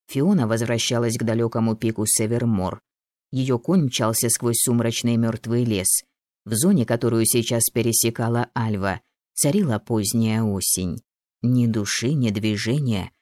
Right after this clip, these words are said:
лишь измученный хруст опавших листьев под копытами вороного скакуна.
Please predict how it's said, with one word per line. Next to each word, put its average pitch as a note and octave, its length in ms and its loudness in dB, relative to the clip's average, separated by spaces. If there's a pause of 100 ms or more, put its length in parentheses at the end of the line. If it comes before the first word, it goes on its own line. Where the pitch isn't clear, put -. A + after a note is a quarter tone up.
(240)
лишь C#3 260 0
измученный A#2+ 580 0
хруст A#2 360 -2
опавших A2+ 480 -4
листьев B2 420 -4
под A2 160 -4
копытами A2+ 540 -2
вороного A2+ 480 -2
скакуна. A2 760 0